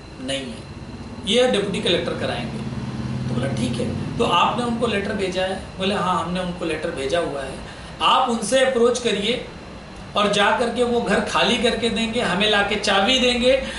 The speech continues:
तो उसके बाद हम वही घर देंगे।" मतलब, ऐसा है कि कोई किसी के भी घर में चले जाए रहने के लिए, अगर उसको खाली कराना है तो जिसे घर चाहिए उसी को अप्रोच करना पड़ेगा, भागना पड़ेगा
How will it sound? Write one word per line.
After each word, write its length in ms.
तो 100
उसके 200
बाद 320
हम 180
वही 420
घर 260
देंगे।" 380
मतलब, 360
ऐसा 260
है 240
कि 200
कोई 200
किसी 340
के 120
भी 120
घर 180
में 120
चले 300
जाए 200
रहने 280
के 140
लिए, 340
अगर 220
उसको 200
खाली 360
कराना 360
है 100
तो 80
जिसे 260
घर 260
चाहिए 240
उसी 400
को 80
अप्रोच 400
करना 280
पड़ेगा, 360
भागना 340
पड़ेगा 400